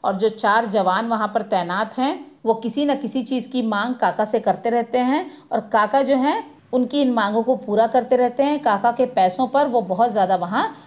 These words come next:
मौज मस्ती कर रहे हैं, खा पी रहे हैं। काका के धन का उपभोग वे स्वयं नहीं कर पा, अब काका के पास जो भी धन है उस धन का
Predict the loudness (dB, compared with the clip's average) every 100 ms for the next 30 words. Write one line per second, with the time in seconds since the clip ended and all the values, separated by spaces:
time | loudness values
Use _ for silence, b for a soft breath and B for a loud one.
0 | B 0 0 2 -2 -2 -4 0 0 0
1 | 0 -2 -4 -2 -2 -4 -10 -10 -14 -4
2 | 0 2 2 2 0 0 -2 2 2 0
3 | -4 -2 0 2 0 -2 -4 -4 -4 -6
4 | -8 -6 -8 -8 -8 -6 -2 0 2 0
5 | 0 2 2 2 2 2 2 0 -2 0
6 | 0 0 B B -4 -2 -2 -2 -2 0
7 | 0